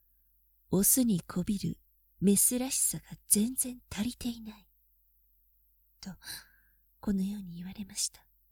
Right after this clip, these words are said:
そんなことを言われるのは、私初めてでした。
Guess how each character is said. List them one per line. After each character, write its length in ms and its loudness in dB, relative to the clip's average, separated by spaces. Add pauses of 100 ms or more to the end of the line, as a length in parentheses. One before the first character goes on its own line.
(1800)
そ 300 -2
ん 80 -10
な 100 -8
こ 140 -4
と 100 -6
を 40 -2
言 140 -2
わ 120 -2
れ 120 -2
る 120 -4
の 120 0
は、 160 -6 (520)
私 440 -2
初 300 -4
め 100 -2
て 120 -4
で 100 -10
し 140 -2
た。 180 -16